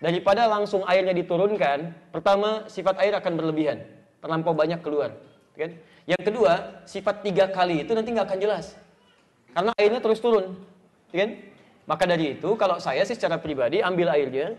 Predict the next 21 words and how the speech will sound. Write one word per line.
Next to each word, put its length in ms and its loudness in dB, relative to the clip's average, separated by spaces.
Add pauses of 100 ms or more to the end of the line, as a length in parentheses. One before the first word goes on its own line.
(160)
ya, 240 -4
lebih 160 0
mendukung 400 2
kepada 320 2
ambil 240 0
airnya, 320 0
baru 240 -2
kemudian 480 -2
bersihkan 480 -4 (320)
di 80 -14
tempat 320 -4
yang 80 -6
akan 240 -6
tadi 80 -4
kita 240 -6
bersihkan. 400 -10 (400)
Walaupun 560 2
sebagian 400 0
ulama 240 0
kontemporer 560 -2 (400)
nggak 140 2